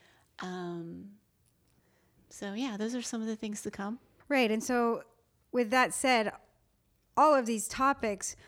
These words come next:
Speaker 2: we are going to explore not only on the podcast, but in our book club with relevant books. And I, I mean, for anger, for example, there's this incredible book called Rage Becomes Her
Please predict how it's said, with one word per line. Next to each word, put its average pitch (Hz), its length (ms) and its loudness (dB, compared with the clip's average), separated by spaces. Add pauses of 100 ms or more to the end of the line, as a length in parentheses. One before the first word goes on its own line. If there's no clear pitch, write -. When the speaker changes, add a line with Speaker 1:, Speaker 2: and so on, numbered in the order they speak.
(300)
Speaker 2:
we 233 280 0
are 233 160 0
going 220 480 -2
to 226 180 -4
explore 233 640 0
not 226 220 0
only 220 240 -2
on 202 80 -2
the 190 80 -2
podcast, 233 580 0
but 196 140 -4
in 196 100 -4
our 190 80 -4
book 226 260 -6
club 180 440 -8 (400)
with 208 240 2
relevant 202 720 4 (520)
books. 214 500 4
And 196 140 2
I, 208 360 4
I - 20 -2
mean, 202 220 4
for 214 240 4
anger, 220 420 4
for 202 160 0
example, 196 580 2
there's 202 260 4
this 196 200 0
incredible 208 440 2
book 185 240 0
called 190 300 0
Rage 185 280 2
Becomes 190 420 0
Her 190 260 -4